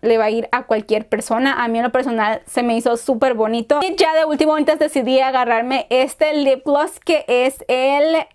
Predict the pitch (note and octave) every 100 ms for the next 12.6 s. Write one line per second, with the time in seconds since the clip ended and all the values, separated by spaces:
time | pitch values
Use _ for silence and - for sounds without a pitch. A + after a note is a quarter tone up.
0 | _ _ - C#4 C4 B3+ C4 C#4+ D4+ G4
1 | A#4 - - - D4+ D#4+ D4 C#4 C4+ C#4+
2 | C4 - E4+ F4+ - C#4+ C#4+ C#4 D#4+ D#4+
3 | F#4+ F#4+ C#4+ C4+ C#4 C#4 D4 D4 C4+ C#4+
4 | C#4 D#4+ B3+ C4 A#3+ B3+ C#4 C#4 C4 B3+
5 | B3 C#4 C#4 B3+ C4 A#3 A3 A#3 A#3+ D#4
6 | F#4+ F#4+ G4 E4 E4+ D#4+ C4 A#3 A#3+ A#3
7 | C4+ C4+ C4 - B3 A#3+ - C4 C4+ C4+
8 | D4 C#4 D4+ C4+ C4 A#3 C#4 C4+ B3 C4
9 | D#4 D#4 F#4 F#4 C#4+ B3+ C4 C4 C#4+ D4
10 | - - - B3 C4+ D4+ E4+ C4 C4 D4
11 | C4+ B3+ A#3 A3 A3+ B3+ - A#3 A3+ A#3+
12 | B3 C4+ B3 G#3 A3